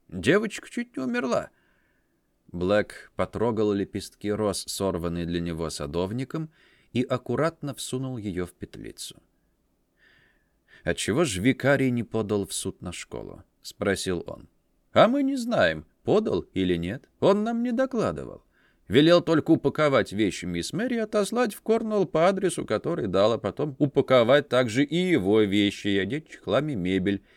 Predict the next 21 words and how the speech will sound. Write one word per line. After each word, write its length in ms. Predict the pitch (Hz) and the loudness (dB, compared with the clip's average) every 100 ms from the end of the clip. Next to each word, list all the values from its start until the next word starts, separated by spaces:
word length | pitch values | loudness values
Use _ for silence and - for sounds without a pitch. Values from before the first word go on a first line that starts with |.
| _ | _
И 140 | 123 | 2
не 100 | 160 | 4
успели 480 | 208 202 - 262 240 | 2 0 -2 -4 -2
мы 200 | 165 156 | -2 -2
оглянуться, 680 | 123 190 190 147 247 - - | 0 2 0 -2 -6 -12 -10
как 180 | 156 - | -10 -8
приехал 600 | - 160 254 240 220 170 | -4 -4 -4 -8 -6 -4
громадный 640 | 90 107 135 143 95 98 | 0 0 0 -4 -6 -8
фургон, 500 | 90 123 143 240 185 | -6 -6 -2 -4 -4
мебель 520 | 92 147 160 117 117 | -4 -2 -2 -2 -2
забрали 520 | 98 110 113 226 247 - | -2 -2 -2 -2 -2 -4
и 200 | - 170 | -4 -2
увезли 580 | 202 175 185 170 254 | -2 -2 -4 -2 -2
не 120 | 233 120 | -4 -4
то 140 | 101 | -4
на 140 | 92 | -4
склад, 400 | 92 - 196 - | -6 -6 -10 -10
не 60 | - | -12
то 140 | 98 | -10
на 120 | 170 - | -10 -10
продажу. 560 | - 82 85 110 127 | -10 -4 -4 -6 -12